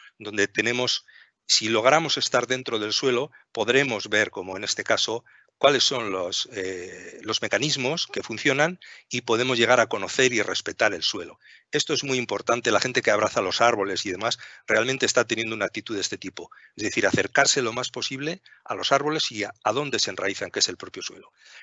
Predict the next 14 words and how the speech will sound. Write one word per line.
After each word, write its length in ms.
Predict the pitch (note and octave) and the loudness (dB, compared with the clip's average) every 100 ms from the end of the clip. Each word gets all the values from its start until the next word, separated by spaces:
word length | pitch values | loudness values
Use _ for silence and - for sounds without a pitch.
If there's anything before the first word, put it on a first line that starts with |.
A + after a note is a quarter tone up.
| _ | _
Pero 300 | D#3 E3+ F3 | 6 6 2
esto 280 | D3 D3 D3 | 0 2 0
es 60 | C#3+ | 0
lo 140 | A#2 | 0
principal 480 | G#2 F2+ G2 G#2 F#2 | -2 -4 0 2 0
para 160 | F2 | -6
mí, 160 | E2 - _ - _ _ _ | -12 -20 _ -20 _ _ _
que 200 | - A#2 | 4 6
es 280 | D3 - - _ _ _ _ _ _ _ - - _ | 6 2 -2 _ _ _ _ _ _ _ -6 -6 _
la 140 | G#2+ | 2
Pachamama, 640 | A2 - - - - - _ _ _ _ _ | 2 2 -2 -8 -16 -20 _ _ _ _ _
la 140 | A#2 | 0
Madre 280 | C3 C#3 A2+ | 4 4 2
Tierra, 320 | - D2+ - | -6 -14 -16